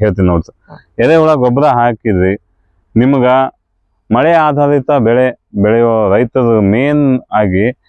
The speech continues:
Speaker 1: ನೀವು ಎರೆಹುಳ ಗೊಬ್ಬರ ಹಾಕೋದ್ರಿಂದ ನಿಮ್ಮ ಭೂಮಿ ತೇವಾಂಶ ಹಿಡ್ಕೊಂಡ್ಬಿಡ್ತದ್ರಿ.
Speaker 2: ಹ್ಮ್ ಸರ್.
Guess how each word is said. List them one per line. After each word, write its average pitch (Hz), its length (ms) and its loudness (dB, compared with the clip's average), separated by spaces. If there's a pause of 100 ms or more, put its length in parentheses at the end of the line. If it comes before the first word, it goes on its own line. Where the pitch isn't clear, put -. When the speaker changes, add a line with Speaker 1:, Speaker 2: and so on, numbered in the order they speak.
(260)
Speaker 1:
ನೀವು 123 240 2
ಎರೆಹುಳ 151 380 2
ಗೊಬ್ಬರ 120 300 0
ಹಾಕೋದ್ರಿಂದ 117 540 0
ನಿಮ್ಮ 110 400 0 (600)
ಭೂಮಿ 135 320 0
ತೇವಾಂಶ 139 640 -2
ಹಿಡ್ಕೊಂಡ್ಬಿಡ್ತದ್ರಿ. 117 720 0
Speaker 2:
ಹ್ಮ್ 151 400 -8
ಸರ್. - 340 -20